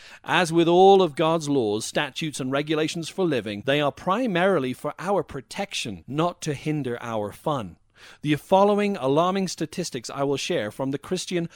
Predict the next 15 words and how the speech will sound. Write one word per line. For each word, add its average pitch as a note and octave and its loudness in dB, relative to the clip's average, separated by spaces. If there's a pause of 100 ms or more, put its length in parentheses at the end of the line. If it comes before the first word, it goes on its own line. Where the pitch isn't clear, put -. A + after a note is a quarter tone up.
(140)
Apologetics D3+ -2
and A#2 -6
Research D#3 -4
Ministry A2+ -8
testify C3+ -4
just D#3 -8
how D3 -4
selfish F#3+ 0
and D#3+ -4
even D#3+ -4
dangerous D#3 -4
the B2+ -4
homosexual B2+ -4
lifestyle G2+ -10
is. A#2 -12